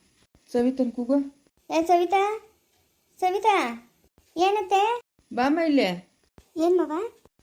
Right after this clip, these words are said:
Speaker 1: ಏನೋ ಶಿವನು ಒಂದೆರಡು ದಿವಸ ಬ್ಯಾರೆ ಇರ್ಬೇಕಂತಮ್ಮ. ಅವನು ಒಂಟಿಯಾಗಿರ್ಬೇಕಂತೆ. ಅವನು ಆ ಕಡೆ ರೂಮಾಗಿರ್ತಾನೆ, ನೀವು ಯಾರು ಏನು ಮಾತಾಡ್ಸಕ್ ಹೋಗ್ಬೇಡ್ರಿ, ಆಯ್ತಾ? ಅವ್ನ್ ಪಾಡ್ಕ ಅವ್ನ್ ಬಿಟ್ಬಿಟ್ರಿ.
Speaker 2: ಮವ,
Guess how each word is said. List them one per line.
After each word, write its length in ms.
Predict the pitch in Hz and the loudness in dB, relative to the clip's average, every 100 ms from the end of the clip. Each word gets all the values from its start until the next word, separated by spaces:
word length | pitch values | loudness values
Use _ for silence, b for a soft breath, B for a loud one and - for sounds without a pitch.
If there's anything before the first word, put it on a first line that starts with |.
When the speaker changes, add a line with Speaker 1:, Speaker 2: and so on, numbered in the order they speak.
| - | -10
Speaker 1:
ಏನೋ 220 | 220 262 311 | -4 -2 0
ಶಿವನು 340 | 285 277 269 277 285 185 180 _ _ _ _ - | 0 0 0 -2 -2 -4 -8 _ _ _ _ -10
ಒಂದೆರಡು 340 | 196 208 208 | -6 -4 -4
ದಿವಸ 140 | 226 262 214 180 185 | -4 -4 -4 -6 -6
ಬ್ಯಾರೆ 340 | 214 220 247 | -2 0 -2
ಇರ್ಬೇಕಂತಮ್ಮ. 540 | 226 214 208 185 196 190 185 _ _ _ _ | -4 -6 -6 -8 -8 -8 -10 _ _ _ _
ಅವನು 300 | - 190 185 208 202 | -6 -4 -2 -2 -4
ಒಂಟಿಯಾಗಿರ್ಬೇಕಂತೆ. 880 | 202 214 208 208 185 196 196 185 185 214 175 _ _ _ _ | -6 -4 -4 -4 -6 -6 -8 -6 -6 -6 -10 _ _ _ _
ಅವನು 160 | 170 185 | -6 -4
ಆ 80 | 175 | -4
ಕಡೆ 220 | 196 208 | -4 -6
ರೂಮಾಗಿರ್ತಾನೆ, 640 | 208 214 196 190 208 196 214 196 | -4 -4 -4 -6 -6 -4 -4 -4
ನೀವು 200 | 190 185 | -6 -4
ಯಾರು 220 | 190 208 | -4 -2
ಏನು 200 | 190 196 | -4 -4
ಮಾತಾಡ್ಸಕ್ 460 | 196 175 180 180 185 | -6 -6 -8 -12 -10
ಹೋಗ್ಬೇಡ್ರಿ, 400 | 175 175 170 - _ _ _ _ _ _ | -8 -8 -10 -14 _ _ _ _ _ _
ಆಯ್ತಾ? 280 | 185 185 202 190 165 _ _ - | -12 -4 -2 -2 -6 _ _ -8
ಅವ್ನ್ 180 | 180 202 | -6 -4
ಪಾಡ್ಕ 240 | 214 208 | -4 -4
ಅವ್ನ್ 160 | 185 180 | -4 -4
ಬಿಟ್ಬಿಟ್ರಿ. 380 | 185 180 185 160 - - - - - - - - - - _ 285 | -6 -10 -10 -14 -18 -20 -20 -20 -20 -20 -20 -20 -20 -20 _ -12
Speaker 2:
ಮವ, 200 | 285 | -6